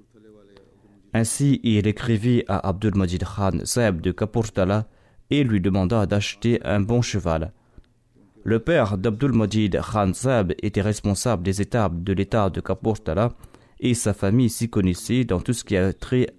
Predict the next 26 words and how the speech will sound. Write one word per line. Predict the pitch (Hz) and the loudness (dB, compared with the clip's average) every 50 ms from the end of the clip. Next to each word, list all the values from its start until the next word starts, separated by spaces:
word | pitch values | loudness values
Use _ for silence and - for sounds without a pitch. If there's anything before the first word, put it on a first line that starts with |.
| _ _ _ - | _ _ _ 0
aux | 123 131 | 0 0
chevaux. | - - - 107 90 82 90 87 80 - - - - - - - - - | 0 0 0 0 0 0 -2 -4 -4 -4 -10 -18 -20 -20 -20 -20 -10 -2
Ainsi, | - 143 147 - - 185 190 156 - - | 0 0 0 2 2 2 2 2 2 2
il | 139 139 | 2 4
nous | 127 110 104 147 | 4 4 2 2
acheta | 147 131 - - - 113 104 - - _ _ - | 0 -2 -2 -2 0 0 0 -2 -4 _ _ 0
une | 160 165 | 2 2
jument | 123 110 113 98 107 123 135 - - _ - | 2 2 2 2 4 4 2 0 -2 _ 0
et | 107 135 143 139 123 104 | 2 4 4 4 4 4
l'envoya | 107 127 123 110 104 104 98 95 120 123 117 - - - - | 4 2 2 2 2 2 2 2 2 2 0 0 -2 -4 -2
en | 123 139 135 | 0 0 0
cadeau. | - - 98 90 78 80 71 - - - _ _ _ _ _ _ 110 101 _ 123 113 107 107 _ _ 113 104 _ _ _ _ 107 _ _ _ _ _ _ - | 2 2 0 0 0 -2 -4 -6 -8 -12 _ _ _ _ _ _ -20 -20 _ -20 -20 _ -20 _ _ _ -20 _ _ _ _ _ _ _ _ _ _ _ -8
Le | - 120 131 143 | -4 0 0 2
décès | 147 165 151 - 214 220 | 4 2 2 4 2 2
du | 147 143 123 | 2 4 4
Messie | 120 117 - - 120 | 4 2 2 0 -2
premier | - - - 101 98 95 | -2 -2 -2 0 2 2
d'Islam | 87 98 98 - - 127 127 110 98 92 98 98 - - - | 2 0 0 0 0 0 2 2 2 2 2 0 0 0 0
affecta | 117 117 - - 110 - - - 127 123 120 113 104 98 98 | -2 0 0 -2 -4 -4 -2 -2 0 0 2 2 2 4 4
nos | 101 98 95 | 4 2 2
finances | - - 123 117 117 104 92 95 92 92 - - - 98 82 - _ _ _ _ _ _ _ _ _ _ _ _ _ _ 117 113 107 107 107 104 104 101 95 - 98 _ _ 107 - 107 104 | 0 0 0 2 2 4 2 2 0 -2 -4 -4 -4 -4 -4 -6 _ _ _ _ _ _ _ _ _ _ _ _ _ _ _ -20 -20 -20 -20 -20 _ _ -20 -20 -20 _ _ -20 -12 _ 0
et | 120 143 151 139 | 2 2 4 4
je | 117 101 101 107 | 2 2 2 2
décidai | 92 87 123 120 - - 98 95 85 90 101 113 123 - - | 2 2 0 -2 -2 -4 -6 -6 -2 0 2 2 2 2 0
de | - 95 92 101 | -2 -2 0 0
vendre | 87 104 117 120 117 107 101 92 92 104 104 | 0 0 0 2 2 2 2 2 0 -2 -2